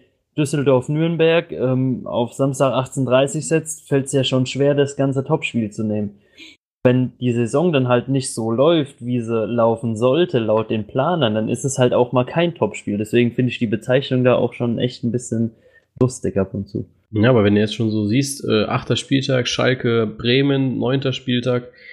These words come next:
Speaker 2: Hoffenheim, Stuttgart, da haben sie wahrscheinlich auch geschielt gehabt, ob's nicht vielleicht doch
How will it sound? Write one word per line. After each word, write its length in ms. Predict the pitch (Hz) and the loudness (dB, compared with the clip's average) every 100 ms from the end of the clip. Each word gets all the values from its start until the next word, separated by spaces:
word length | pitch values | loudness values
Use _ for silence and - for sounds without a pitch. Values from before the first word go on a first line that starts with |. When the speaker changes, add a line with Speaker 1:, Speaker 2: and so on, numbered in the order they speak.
| - - - | -20 -8 0
Speaker 2:
Hoffenheim, 460 | 120 120 113 110 | 0 2 2 2
Stuttgart, 420 | 107 151 151 131 | 2 0 2 0
da 40 | 120 | 0
haben 160 | 113 110 | 0 0
sie 80 | |
wahrscheinlich 440 | 113 107 117 110 - | 0 0 -2 -4 -4
auch 240 | 117 131 | -4 -4
geschielt 480 | 120 - 127 139 151 | -6 -4 2 2 2
gehabt, 340 | 139 131 127 | 0 -2 -2
ob's 240 | - - - | -6 -8 -6
nicht 180 | 117 - | -6 -4
vielleicht 400 | 110 110 107 - | -2 -2 -2 -2
doch 240 | 135 - | -2 -4